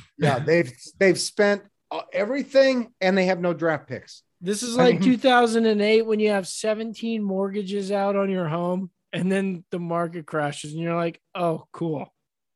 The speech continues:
Speaker 1: No, worse than that. It's like me putting my
Speaker 2: <laughs>
Speaker 1: nuts on the table and, uh, whoops.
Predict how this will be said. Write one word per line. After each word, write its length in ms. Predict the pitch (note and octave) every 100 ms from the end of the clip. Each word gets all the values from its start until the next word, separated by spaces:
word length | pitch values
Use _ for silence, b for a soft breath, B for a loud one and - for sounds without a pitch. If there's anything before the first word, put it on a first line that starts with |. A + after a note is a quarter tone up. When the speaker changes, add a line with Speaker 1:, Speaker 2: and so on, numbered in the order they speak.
| _ F3
Speaker 1:
No, 200 | G3 F3+
worse 340 | D#3 A3+ A3+
than 160 | G#3 G3
that. 260 | G3+ D#3+
It's 140 | C3+ D3
like 200 | D3+ D#3
me 240 | E3+ F#3
putting 380 | - F#3+ E3+ E3
my 200 | D3 C#3 -
Speaker 2:
<laughs> 60 |
Speaker 1:
nuts 300 | C#3+ E3 -
on 80 | D#3
the 100 | C3+
table 580 | C3 D3+ D3+ B2 G#2+ G#2+ _ _ _ _ _ _ _ _ _ -
and, 480 | C#3+ C#3+ C3+ C3 - _
uh, 160 | E3 - _ A3
whoops. 680 | E3+ F#3+ A#3 - - -